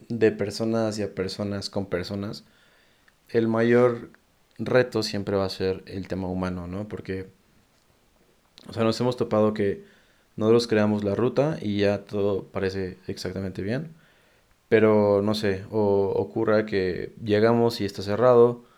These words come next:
eh, llegamos y, y los locales no quieren, no quieren, este, mm, turismo, o en el tema humano también nosotros, pues, hemos tenido algunos desacuerdos en cómo manejar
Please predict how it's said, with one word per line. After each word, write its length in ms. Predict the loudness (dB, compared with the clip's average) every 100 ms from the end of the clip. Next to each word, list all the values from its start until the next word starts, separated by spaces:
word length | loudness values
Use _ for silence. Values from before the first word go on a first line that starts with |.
| _ _ _ _ _
eh, 320 | -4 0 0
llegamos 440 | 0 0 0 0 -2
y, 40 |
y 520 | -4 -4 -4 -4 -4
los 180 | -4 -2
locales 380 | -2 2 2 2
no 120 | -2
quieren, 480 | -4 -2 -2 -4 -6
no 140 | -10 -10
quieren, 340 | -6 -6 -6
este, 880 | -10 -12 -10 -8 -6 -8 -10 -12 -14
mm, 500 | -14 -16 -20 -20 -12
turismo, 760 | -6 -4 -6 -6 -4 -4 -6 -10 -20 _ _ _ _ _
o 580 | 0 2 4 4 2 0
en 140 | -2
el 120 | -4 -4
tema 200 | -4 -2
humano 260 | 0 0
también 260 | -2 -4 -2
nosotros, 540 | -4 -6 -4 -6 -6 _ _ _ _
pues, 140 | -8 -4
hemos 200 | -2 -2
tenido 240 | -2 0
algunos 360 | 0 0 -2 -4
desacuerdos 640 | -4 -4 0 2 0 -2
en 120 | -6
cómo 240 | -2 -2 -2
manejar 560 | -6 -6 -4 -6 -8